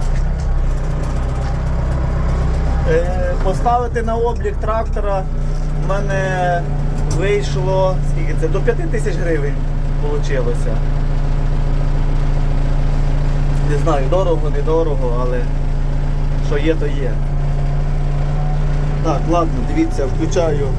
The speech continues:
понижену.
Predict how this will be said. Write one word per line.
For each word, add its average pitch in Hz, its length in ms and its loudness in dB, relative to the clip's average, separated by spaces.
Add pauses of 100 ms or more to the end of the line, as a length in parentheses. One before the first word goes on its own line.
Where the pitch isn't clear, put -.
(3250)
понижену. 143 560 -2